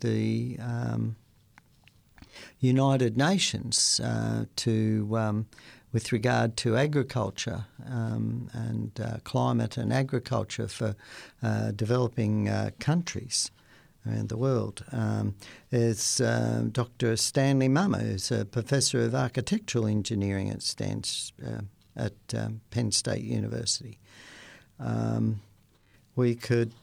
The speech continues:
um, you know, keep on going down through this list of sort of Werner Gitt, who was director of, uh, the Federal Institute of Physics and Technology in the, in, uh, Germany.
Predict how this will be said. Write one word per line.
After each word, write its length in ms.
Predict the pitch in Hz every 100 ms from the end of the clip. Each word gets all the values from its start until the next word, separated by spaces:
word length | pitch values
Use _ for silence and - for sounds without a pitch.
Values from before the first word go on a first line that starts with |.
| -
um, 600 | 120 117 113 113 113 110 -
you 260 | 135 143 151
know, 360 | 117 117 117 - - -
keep 260 | 175 151
on 520 | 139 127 127 123 117 101
going 420 | 123 139 123 107
down 460 | 117 139 123 101 117
through 540 | - 131 123 120 113
this 280 | 117 110 -
list 280 | 147 - -
of 200 | 113 123 117 117
sort 340 | 123 - 131 117
of 60 |
Werner 340 | 110 135 131 113
Gitt, 380 | 147 143 - - - - - - -
who 260 | - 117 110
was 300 | 113 107 -
director 520 | 120 123 - - 113
of, 380 | 113 113 - 120
uh, 240 | 113 110
the 140 | 110 117
Federal 360 | 139 117 117
Institute 520 | 123 123 - - 117
of 80 | 113
Physics 440 | - 127 127 - 127
and 160 | 113
Technology 880 | - 120 - 135 185 120 117 - 117
in 240 | 117 117
the, 360 | 113 113 110 113 - - - - -
in, 340 | 127 123 120
uh, 200 | 113 113
Germany. 760 | 113 123 143 165 104 101 107